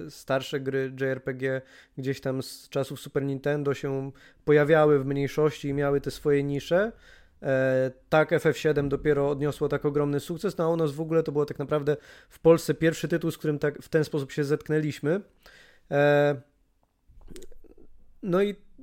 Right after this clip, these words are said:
to było tak, że po prostu byłem zakochany w PlayStation. E, w końcu udało mi się otrzymać od rodziców tę playkę,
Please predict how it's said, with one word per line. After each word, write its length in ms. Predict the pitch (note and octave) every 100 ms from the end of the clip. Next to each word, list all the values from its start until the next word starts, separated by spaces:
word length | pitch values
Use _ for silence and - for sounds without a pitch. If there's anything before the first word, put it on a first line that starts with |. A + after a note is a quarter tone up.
| - - - - - - - _ _ _ _ -
to 100 | E3+
było 180 | F3
tak, 240 | F3 E3 D#3
że 340 | D3 D3+ D3
po 100 | C#3
prostu 260 | C#3 C#3+ D#3
byłem 380 | C#3 D3 C#3 C#3+ -
zakochany 580 | D3 D#3+ D#3+ D#3 D#3+ D3
w 60 | -
PlayStation. 640 | C#3 B2+ E3+ D#3 - F3
E, 40 | F#3 - - - - C#3+ C#3 C3+ C3 C3+ C3+
w 80 | -
końcu 300 | D#3 D#3 D3
udało 260 | D3 C#3+
mi 80 | C#3
się 200 | - D3
otrzymać 460 | D3 - D3 C#3 C#3+
od 100 | C3+
rodziców 420 | C#3 C#3+ C#3+ -
tę 160 | C3+
playkę, 560 | B2+ D3 D3+ D3 D#3